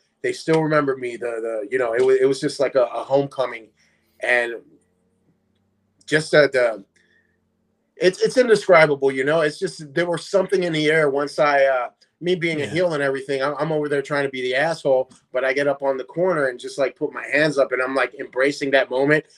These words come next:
Speaker 1: I start smiling. I jump down. I'm like, "Oh, shit,
Speaker 2: <laughs>
Speaker 1: I'm facing
Speaker 2: Yeah.
Speaker 1: out right now. Hold on." I was like, "I don't care about you guys anyway." You know, I had to cut it real quick, so.
Speaker 2: <laughs>
Speaker 1: But it is what it is, man. It's, it's truly humbling, and, and I,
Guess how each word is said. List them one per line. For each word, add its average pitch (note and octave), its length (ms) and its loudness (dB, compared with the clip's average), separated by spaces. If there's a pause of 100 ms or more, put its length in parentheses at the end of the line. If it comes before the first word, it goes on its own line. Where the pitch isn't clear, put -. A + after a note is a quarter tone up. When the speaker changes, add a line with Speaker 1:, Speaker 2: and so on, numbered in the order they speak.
(140)
Speaker 1:
I B2+ 80 2
start C#3+ 260 4
smiling. D3+ 580 0 (480)
I C#3+ 100 4
jump C#3 300 0
down. C#3+ 260 2
I'm C#3+ 80 0
like, C#3 200 0
"Oh, C#3+ 120 2
shit, D3+ 280 0 (220)
Speaker 2:
<laughs> - 200 -20
Speaker 1:
I'm C3 120 -8
facing C#3+ 400 0
Speaker 2:
Yeah. D3+ 100 4
Speaker 1:
out C3+ 100 0
right A#2+ 180 -2
now. A#2+ 120 -4
Hold D3+ 280 2
on." C#3 100 4
I C3 40 2
was C#3 120 0
like, B2 160 -2 (240)
"I A3+ 80 0
don't D3+ 160 0
care E3 140 6
about D#3 260 2
you D3 60 -4
guys D3 240 0
anyway." D3+ 380 -2
You E3 120 -4
know, D#3+ 80 -2
I D3+ 80 -2
had D#3+ 160 0
to D#3+ 80 -12
cut D#3+ 180 -4
it C#3+ 160 -4
real C#3 140 -4
quick, - 280 -2
so. C#3+ 280 -4 (160)
Speaker 2:
<laughs> - 40 -12 (440)
Speaker 1:
But F#3 100 0
it A3 140 0
is G#3+ 160 0
what G#3 120 2
it F3 120 -6
is, D#3+ 160 -4
man. C#3 180 0
It's, D#3 160 -4
it's E3 160 -10
truly F3+ 320 -2
humbling, C#3+ 400 -4
and, C3 140 -4
and B2 320 -8
I, C3+ 180 0